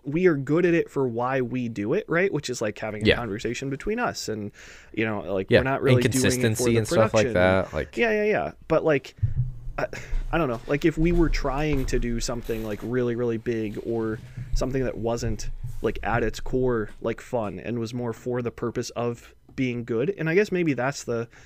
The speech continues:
Speaker 1: maybe, maybe kinda what stuff boils down to, right? Is, like, are you doing it to be good or are you doing it, uh, I don't know, and maybe it's how you define good. Like, you know, I don't know. It's, it's all, it's all interesting. It's all
Speaker 2: Well, it depends on the situation.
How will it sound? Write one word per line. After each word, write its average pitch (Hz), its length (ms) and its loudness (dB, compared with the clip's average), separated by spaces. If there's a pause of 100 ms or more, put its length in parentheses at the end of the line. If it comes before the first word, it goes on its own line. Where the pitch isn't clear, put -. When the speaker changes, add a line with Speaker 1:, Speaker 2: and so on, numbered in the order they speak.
(480)
Speaker 1:
maybe, 139 320 2 (120)
maybe 147 300 -2
kinda 123 260 -4
what 120 140 -2
stuff - 280 -6
boils 110 260 -4
down 185 220 -2
to, 110 140 -6
right? 127 160 0
Is, 127 120 -4
like, 117 180 -4
are 139 160 0
you 165 160 0
doing 143 320 0
it - 180 -2 (480)
to 226 200 0
be 143 160 0
good 107 340 0 (160)
or 135 160 2
are 147 60 4
you 147 140 4
doing 135 340 2
it, 131 180 -2 (640)
uh, - 80 -10 (420)
I 185 60 0
don't 151 100 0
know, 123 120 0
and 147 120 2
maybe 151 220 4
it's 147 120 -4
how 139 120 0
you 139 160 2
define 143 400 0
good. 117 280 -2 (160)
Like, 120 400 -4
you 135 80 -4
know, 107 140 -8 (680)
I 143 80 -2
don't 165 100 2
know. 143 120 0 (240)
It's, 139 140 -6
it's - 180 -6
all, 165 220 -2
it's - 100 -10
all 196 140 0
interesting. 156 480 -6
It's 165 80 -8
all 180 80 2
Speaker 2:
Well, 170 340 -4 (180)
it 139 180 6
depends 131 360 2
on 110 140 4
the 85 60 -4
situation. - 600 0